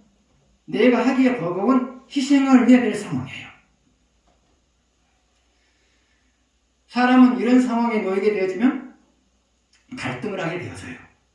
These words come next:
물러설 것인가? 정면 돌파할 것인가? 물러설 것인가? 정면 돌파할 것인가? 이 갈등에 빠지게 돼요. 그래서 순간적으로 물러서고 싶은 충동을 느껴요. 물러서고 싶은 충동을 느껴요.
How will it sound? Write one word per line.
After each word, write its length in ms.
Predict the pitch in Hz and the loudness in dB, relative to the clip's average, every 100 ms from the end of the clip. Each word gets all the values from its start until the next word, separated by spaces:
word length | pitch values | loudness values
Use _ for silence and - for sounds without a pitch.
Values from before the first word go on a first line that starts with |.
| _ _ _ _ _ _ _ _ _ _ 143 | _ _ _ _ _ _ _ _ _ _ -16
물러설 440 | 165 185 160 160 | -8 -6 -4 -4
것인가? 680 | 143 147 143 127 123 - _ _ _ _ _ _ | -6 -4 -4 -6 -10 -14 _ _ _ _ _ _
정면 380 | - 175 190 175 | -12 -8 -8 -8
돌파할 360 | 151 - 104 - | -10 -10 -14 -16
것인가? 560 | - - - - - _ - | -16 -18 -20 -20 -20 _ -16
물러설 460 | 190 196 - 170 | -8 -6 -6 -8
것인가? 560 | 180 - 156 156 143 - _ _ | -8 -10 -10 -12 -12 -18 _ _
정면 420 | - 190 208 214 185 | -14 -8 -6 -4 -4
돌파할 360 | 180 156 147 | -4 -4 -6
것인가? 640 | - 135 131 127 117 - _ _ _ - | -6 -4 -4 -4 -6 -14 _ _ _ -12
이 180 | 185 185 | -8 -6
갈등에 460 | - 165 196 185 - | -6 -8 -8 -8 -8
빠지게 300 | 165 156 139 | -6 -6 -6
돼요. 360 | 131 120 - - _ _ _ _ _ _ _ - | -6 -8 -14 -20 _ _ _ _ _ _ _ -10
그래서 180 | 214 214 | -8 -2
순간적으로 920 | 254 254 220 196 208 - - - _ | 0 0 0 -2 -6 -6 -12 -20 _
물러서고 560 | 156 185 233 240 233 220 | -10 -2 0 0 -2 -6
싶은 480 | - - 208 214 208 | -8 -10 -6 -6 -2
충동을 480 | 294 302 294 214 | 0 4 2 2
느껴요. 480 | 185 175 135 - - _ _ _ _ - | -2 -4 -6 -8 -18 _ _ _ _ -14
물러서고 420 | 185 233 240 220 | -8 -6 -4 -6
싶은 240 | - 254 | -8 -8
충동을 440 | - 262 254 202 180 | 2 6 6 4 -2
느껴요. 420 | - 170 - | -4 -6 -10